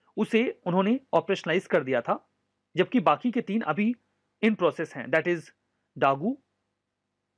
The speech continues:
जैक्सू और जियाका, ये अभी डेवलप हो रहे हैं। अपर या मिडिल रीचेस जो इस रिवर की हैं वहां पर, इनकी लोकेशन को इस मैप में दिखाया गया है वन, टू, थ्री, फ़ोर के सीक्वेंस में। अब चौथे को उन्होंने अप्रूवल दे दिया है,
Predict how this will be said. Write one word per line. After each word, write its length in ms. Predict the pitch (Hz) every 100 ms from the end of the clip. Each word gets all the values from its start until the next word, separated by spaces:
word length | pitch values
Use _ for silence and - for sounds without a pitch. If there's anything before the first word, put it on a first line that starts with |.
| -
जैक्सू 400 | 151 151 - 254
और 340 | - 151 233 - _ _ _ _ _ 127
जियाका, 480 | 151 151 - 123 - _ _ _ _ _ _ _ _ -
ये 120 | 170
अभी 240 | 226 165 226 208
डेवलप 320 | 165 156 180 151
हो 80 |
रहे 180 | 127 113
हैं। 200 | 123 143 _ _ _ -
अपर 300 | 165 - 214
या 220 | 180 185 180
मिडिल 240 | 185 180
रीचेस 320 | 147 139 170
जो 280 | 135 156 - _ -
इस 160 | -
रिवर 240 | 156 156 165
की 120 | 160
हैं 80 | 160
वहां 220 | 135 135
पर, 180 | - 220 _ _ -
इनकी 200 | 180 208
लोकेशन 420 | 165 175 170 190
को 100 | 190
इस 120 | -
मैप 180 | 147 139
में 60 | 151
दिखाया 280 | 135 135 131
गया 160 | 135
है 60 | 170
वन, 240 | 135 147
टू, 140 | 160 226
थ्री, 180 | - 139
फ़ोर 200 | 147 135
के 160 | 254 - _ _
सीक्वेंस 460 | - 185 127 113 -
में। 120 | 131 _ _ _ -
अब 100 | 160
चौथे 220 | 185 160 196
को 80 |
उन्होंने 200 | 175 151
अप्रूवल 280 | 147 135 123
दे 120 | 131
दिया 200 | 175 208
है, 120 | 190